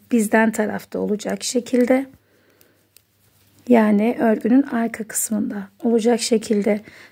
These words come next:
tutup ipimizi bakın şu şekilde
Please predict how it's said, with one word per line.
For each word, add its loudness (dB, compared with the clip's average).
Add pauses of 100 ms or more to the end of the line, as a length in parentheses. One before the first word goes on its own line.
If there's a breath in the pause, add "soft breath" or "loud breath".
(120 loud breath)
tutup -4
ipimizi 0
bakın -4
şu -6
şekilde -2